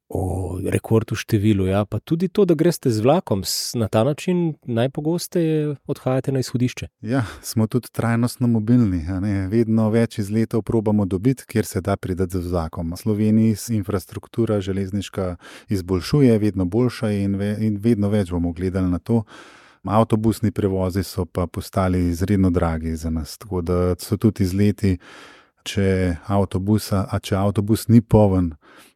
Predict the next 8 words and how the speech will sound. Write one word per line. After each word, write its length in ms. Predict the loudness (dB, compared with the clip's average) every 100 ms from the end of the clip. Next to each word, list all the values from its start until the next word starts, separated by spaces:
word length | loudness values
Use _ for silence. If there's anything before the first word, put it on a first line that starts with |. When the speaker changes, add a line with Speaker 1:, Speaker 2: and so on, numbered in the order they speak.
| _
Speaker 2:
to 160 | 0 2
kar 240 | 2 0
drago 360 | 0 0 0 0
poje 260 | -2 -2
na 120 | -2
vsakega 340 | -4 -6 -8 -6
udeleženca. 640 | -6 -6 -6 -6 -8 -12 -16 _ _ -18
Speaker 1:
No, 160 | -16